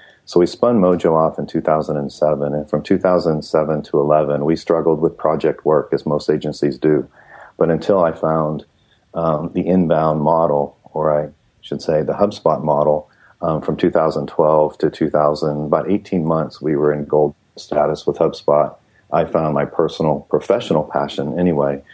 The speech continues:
um, beyond that, just to help people and, uh, with the book, and started to grow the agency in an area that I am just completely passionate about. Today, we don't do project work. All of our clients on retainer.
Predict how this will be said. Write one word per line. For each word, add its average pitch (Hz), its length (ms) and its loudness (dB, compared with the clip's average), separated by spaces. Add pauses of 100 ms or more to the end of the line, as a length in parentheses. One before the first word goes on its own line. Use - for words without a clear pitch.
(300)
um, 78 220 0
beyond 80 400 4
that, 76 200 2
just - 200 -2
to 78 80 2
help 85 260 0
people 78 420 -2 (320)
and, 78 280 -2
uh, 73 360 2
with 87 160 -2
the 80 80 0
book, 87 380 0 (760)
and 101 120 -2
started 98 260 2
to 82 60 2
grow 80 200 2
the 76 140 -2
agency 76 640 -2
in 76 120 -4
an 76 180 -4
area 78 380 2
that 71 180 4
I 73 340 0
am 76 180 -6
just - 260 -4
completely 82 420 2
passionate 78 460 -2
about. 73 320 2
Today, 82 320 4
we 78 140 2
don't 73 200 0
do 76 120 0
project 76 480 -2
work. 76 380 0
All 80 200 2
of 82 80 2
our 78 80 2
clients 78 420 -2
on 78 140 0
retainer. 76 560 -2